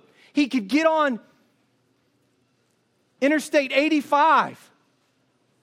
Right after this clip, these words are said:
and if things give out and he gets attacked on the road, he could call nine one one. There is no nine one one. There is no help. There's no lifeline. He's just trekking out. There's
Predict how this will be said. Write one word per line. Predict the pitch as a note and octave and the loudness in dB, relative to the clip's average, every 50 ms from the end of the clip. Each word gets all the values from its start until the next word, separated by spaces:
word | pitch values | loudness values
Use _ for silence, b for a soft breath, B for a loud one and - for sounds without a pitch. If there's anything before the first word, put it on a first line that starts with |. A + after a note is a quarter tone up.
| _ _ - | _ _ -4
and | A3 A#3+ | -2 -2
if | B3 - | -2 -2
things | - - C#4+ D4 D4+ D4+ B3+ G#3 - | -2 0 0 0 0 -2 -6 -12 -4
give | - C#4+ D4 B3+ | -2 0 2 2
out | C#4 C#4+ D#4+ E4+ D4+ - - _ _ _ _ _ _ _ _ _ _ _ _ _ _ _ _ _ _ _ _ _ _ _ _ _ _ _ | 2 2 2 0 -2 -4 -8 _ _ _ _ _ _ _ _ _ _ _ _ _ _ _ _ _ _ _ _ _ _ _ _ _ _ _
and | B3 C4 C#4+ | 0 0 0
he | C#4+ | 2
gets | A3 C#4+ C4+ - C#4 | 0 -2 -2 -2 -6
attacked | C4 F#3+ - - C#4+ D4+ D#4+ D#4 C#4 - - | -8 -6 -2 0 0 0 0 -2 -4 -4 -4
on | C4+ B3+ A#3+ | -4 -4 -4
the | B3 A#3 | -4 -2
road, | A#3+ D4 D#4+ D#4 C#4+ A#3 | 0 0 0 0 -2 -4
he | A#3 | -8
could | G3 - A3+ - | -12 -14 -14 -14
call | - - - D4+ D4+ D4+ D4 C#4+ | -8 -2 0 0 2 2 0 0
nine | C4+ C#4 C4 C4 C4 B3+ | 0 0 0 0 0 -2
one | B3 B3+ A#3+ A#3+ | -4 -4 -2 0
one. | C4 D#4+ D#4+ D4+ A#3 F#3 B B B B | 0 2 2 0 -2 -4 B B B B
There | - C4+ C4 C4+ | 0 0 2 2
is | D4 F4 E4 B3+ C#4 | 0 0 -2 -2 -2
no | E4 D#4 D4 C#4 | 0 0 2 0
nine | C4+ B3+ B3 B3 A#3 A3+ A3 | 0 0 0 0 0 0 -2
one | G3+ G3 F#3+ F#3 | -2 -2 -2 -2
one. | F3 E3 C3 G#2+ - b b b b b b b b b | -4 -4 -6 -8 -12 b b b b b b b b b
There | - C#4 C#4+ C#4 C#4+ | -2 0 0 2 0
is | D#4 E4 C#4+ C4 | -2 -2 -2 0
no | F4 F4 E4 D4+ | 0 2 2 2
help. | A#3+ F#3+ C4+ D4+ F4 F4 D#4 - _ - b b b b b | 2 2 2 2 2 0 -2 -6 _ -20 b b b b b
There's | - C#4 C#4 A#3+ | -2 0 0 0
no | A#3+ C#4+ D#4+ D#4 | 0 0 0 0
lifeline. | D4+ C4+ C#4 C#4+ C#4 D#4+ E4+ E4+ - - - D#4+ D#4+ D#4 C#4 A#3+ G#3+ F3+ D#3+ C#3 A#2+ b b b b b | 0 0 0 0 2 0 -2 -4 -8 -6 -2 0 0 2 2 0 0 -2 -4 -8 -12 b b b b b
He's | C#4+ D#4 D#4 B3+ G#3 | 0 0 0 -2 -2
just | B3+ D#4+ D#4+ B3 - - | -2 -2 -2 -2 -4 -10
trekking | - - - - D4+ D#4 D#4+ D#4 D#4+ D4+ D4+ D#4 | -14 -12 -4 0 0 0 0 0 -2 -2 0 0
out. | E4+ F4 F4+ D#4+ A3 - | 2 2 0 0 -4 -4
There's | A3 C#4 C4 A#3+ - | -2 -2 -2 -2 -4